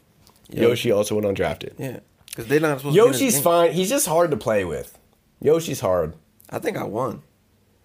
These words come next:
Speaker 2: Um,
Speaker 1: I'm kinda confident.
Speaker 2: Okay. Uh, we should play Super Smash Brothers. I would love to
Speaker 1: Go
Speaker 2: play.
Speaker 1: buy it.
Speaker 2: Okay. I have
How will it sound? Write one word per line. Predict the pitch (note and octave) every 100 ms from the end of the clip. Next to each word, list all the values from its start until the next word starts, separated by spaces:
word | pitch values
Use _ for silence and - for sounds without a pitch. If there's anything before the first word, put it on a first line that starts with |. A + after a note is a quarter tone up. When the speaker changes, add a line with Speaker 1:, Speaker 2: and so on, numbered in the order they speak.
| _ _ _ _ _ _ _ _ _ -
Speaker 2:
Um, | B2 B2 A#2+ A2+ A2
Speaker 1:
I'm | G#2
kinda | - D#3 D#3+ C3
confident. | B2 G2+ - B2 - _ _ -
Speaker 2:
Okay. | D#3 D3+ E3 F3 - _ _ _ _ _ _ _ _ _ _ _ _ _ _ G#2+
Uh, | A#2 A#2
we | A#2 F#3
should | - -
play | - D3 G#2
Super | - F2+
Smash | F#2 E2+
Brothers. | - - - - _ _ _ _
I | - G#2+
would | G#2+
love | F2 E2 -
to | A#2
Speaker 1:
Go | - B2
Speaker 2:
play. | C#3+
Speaker 1:
buy | F3 G3+
it. | - - _ _ _ _ _ _ -
Speaker 2:
Okay. | - - - - _ _ _ _ _ _ _ -
I | B2+ C3
have | D3 G#3+ A#3 -